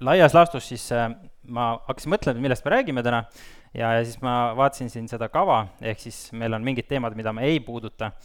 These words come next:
mida võiks nagu mõelda, et investeerimisega alustades või, või eeltööks oleks vaja, äh, on esiteks see, et me ei räägi eesmärkide seadmisest, oma sellest nii-öelda tõsisest miksi leidmisest, me ei räägi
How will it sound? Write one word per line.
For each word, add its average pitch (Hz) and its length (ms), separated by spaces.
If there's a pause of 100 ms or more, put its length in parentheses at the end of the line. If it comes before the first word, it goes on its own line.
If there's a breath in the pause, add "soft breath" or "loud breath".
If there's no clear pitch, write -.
(420 loud breath)
mida 107 160
võiks 139 320
nagu 110 180
mõelda, 117 380
et - 80
investeerimisega 110 720
alustades 107 480
või, 107 160
või 110 240
eeltööks 107 400
oleks 110 260
vaja, 135 360 (640 soft breath)
äh, 107 300 (260)
on 113 300 (560)
esiteks 123 400
see, 123 160
et 113 160
me 107 160
ei 107 80
räägi 117 640 (180)
eesmärkide 120 560
seadmisest, 135 640 (100)
oma 117 160
sellest 110 380 (100)
nii-öelda 104 240 (160)
tõsisest 120 400
miksi 123 320
leidmisest, 113 640 (720 loud breath)
me 110 140
ei 107 80
räägi 113 460